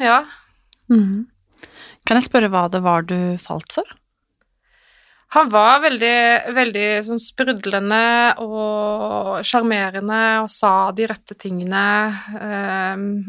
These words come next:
Speaker 1: og for meg, med min bakgrunn, på en måte, så ble det, da ble, trakk det veldig, da. Ehm, så det var, det lokka, rett og slett.
Speaker 2: Mhm. Han var jo en del år eldre enn deg.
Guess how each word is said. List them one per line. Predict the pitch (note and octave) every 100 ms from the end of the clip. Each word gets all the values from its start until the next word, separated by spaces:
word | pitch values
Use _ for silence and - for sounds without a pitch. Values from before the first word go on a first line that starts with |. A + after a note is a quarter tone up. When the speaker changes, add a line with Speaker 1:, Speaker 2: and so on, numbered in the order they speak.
| -
Speaker 1:
og | A#3
for | - A#3
meg, | G#3+ G3+ A3 A3+
med | A3 G#3+ G#3+
min | G3+ G3 G3+ G#3+
bakgrunn, | G#3 F#3+ E3 - G#3 A3 G#3+
på |
en | A3 G#3+
måte, | -
så | - A3
ble | F#3+ F#3 F3
det, | F3 G3 G3 F#3 F#3 - - G3+ G#3
da | G3+
ble, | F#3+ F#3+ F#3 F3+ G3 G3+ G#3 A3+ _ _ _
trakk | - G#3+ - - -
det | A3+
veldig, | A#3 G#3+ F#3+ A3+
da. | C4 - - - - - - - _ -
Ehm, | G#3+ G#3 G#3 G3+ G3+ G#3 G#3 F#3+ G#3 G3+
så | - - G#3+ G#3 G#3 G3 G3 G3 G#3
det | G#3 A3+
var, | A3 G#3 G#3 _
det | G#3+ G#3+ A#3+
lokka, | B3 - F3
rett | F#3+ -
og | B3+
slett. | D4+ - - - -
Speaker 2:
Mhm. | A3 G#3 G3 A3 _ _ -
Han | C4 B3
var | G3+
jo | A#3
en | A#3
del | G3+ G3+ -
år | F3 F3 F3 E3
eldre | D#3 D3+ D3
enn | D3
deg. | F3